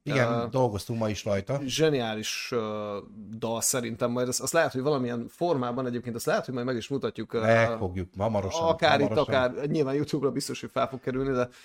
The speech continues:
Speaker 2: ö, szerintem a Sunnyversum oldalra is ki fog
Speaker 1: Egy nagyon
Speaker 2: valószínűleg
Speaker 1: trash
Speaker 2: menni.
Speaker 1: dal lesz ez, egy nagyon
Speaker 2: Ö,
Speaker 1: trash dal, egy szerelmes, ö, szerelmes?
Speaker 2: Hát
Speaker 1: Hát egy
Speaker 2: legyen,
Speaker 1: udvar-,
Speaker 2: legyen
Speaker 1: egy
Speaker 2: szerelmes, nem szerel-, szerelmi csalódás, tehát igazából ezeket
Speaker 1: udvarlós.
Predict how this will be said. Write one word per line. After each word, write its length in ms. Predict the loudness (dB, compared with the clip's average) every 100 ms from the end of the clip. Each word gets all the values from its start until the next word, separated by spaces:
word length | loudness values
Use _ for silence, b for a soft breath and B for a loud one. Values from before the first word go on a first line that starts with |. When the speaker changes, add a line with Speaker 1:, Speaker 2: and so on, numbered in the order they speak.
| B B -8
Speaker 2:
ö, 420 | -4 -2 -2 -2
szerintem 300 | -4 -4 -4
a 20 |
Sunnyversum 720 | -2 -2 0 -2 -2 -6 -6 -6
oldalra 340 | -4 -4 -4
is 100 | -6
ki 80 | -6
fog 120 | -4
Speaker 1:
Egy 60 | 4
nagyon 140 | 6
Speaker 2:
valószínűleg 320 | 6 4 2 0
Speaker 1:
trash 220 | 0 0
Speaker 2:
menni. 120 | 0
Speaker 1:
dal 80 | -2
lesz 240 | -4 -8
ez, 240 | -8 -8 -12
egy 100 | -4
nagyon 260 | -2 0 2
Speaker 2:
Ö, 40 |
Speaker 1:
trash 260 | 4 4 4
dal, 300 | 4 4 2
egy 140 | -4
szerelmes, 760 | 2 4 4 2 -2 -6 -12 _
ö, 380 | -8 -4 -2 -4 -6 _ _ b b b b b b b b _ _ _ _ _
szerelmes? 720 | 0 4 6 4 -6 -12 -20 _ -6
Speaker 2:
Hát 100 | 0
Speaker 1:
Hát 180 | 2 4
egy 80 |
Speaker 2:
legyen, 160 | 4 4
Speaker 1:
udvar-, 140 | 6 8
Speaker 2:
legyen 180 | 8 6 0
Speaker 1:
egy 120 | -2
Speaker 2:
szerelmes, 640 | 2 4 6 4 0 -4
nem 220 | -2 -2 0
szerel-, 280 | 0 -2
szerelmi 320 | 0 0 0 0
csalódás, 580 | 2 2 2 2 0 0
tehát 140 | -4
igazából 360 | -2 0 2 4
ezeket 180 | 4 8
Speaker 1:
udvarlós. 540 | 8 6 0 -6